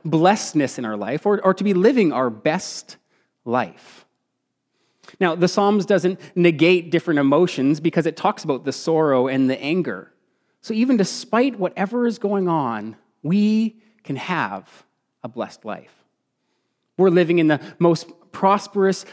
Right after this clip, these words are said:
time in history. I mean, think of most of history, didn't have any electricity, didn't have any, uh, running water or any of the things that we enjoy so much today, and yet we're still longing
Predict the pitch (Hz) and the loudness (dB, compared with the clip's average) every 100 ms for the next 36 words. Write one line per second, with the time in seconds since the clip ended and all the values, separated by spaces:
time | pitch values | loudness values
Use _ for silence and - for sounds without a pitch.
0 | - - 185 175 165 175 156 151 - - | -16 -4 0 2 2 0 0 -2 -2 -4
1 | 185 - 127 101 - _ _ _ _ _ | -4 -6 -10 -10 -12 _ _ _ _ _
2 | _ - 180 165 - - 190 - 226 196 | _ 2 2 2 -4 -16 -10 -2 2 2
3 | 165 196 226 247 220 226 226 175 151 208 | 4 4 4 2 0 0 0 0 0 0
4 | 202 180 170 175 220 202 156 - - 151 | 0 -2 -2 -2 0 0 -2 -6 -6 -4
5 | 180 208 185 165 208 220 233 202 - - | 0 0 0 -2 -4 0 0 -2 -6 -14
6 | 170 156 - 190 - 175 214 202 165 156 | -4 -4 -4 -10 -4 0 2 2 4 4
7 | 170 180 156 156 208 226 180 165 - 202 | 4 4 4 2 0 2 2 2 2 0
8 | 180 156 156 147 127 117 180 196 156 - | 0 0 0 0 0 0 2 2 0 -2
9 | 175 160 - 143 156 160 160 185 175 165 | -4 -4 -6 -4 0 0 0 0 -2 -4
10 | - - 196 208 202 190 175 170 165 160 | -6 -2 0 0 -2 -2 -2 -2 -2 -4
11 | 160 | -6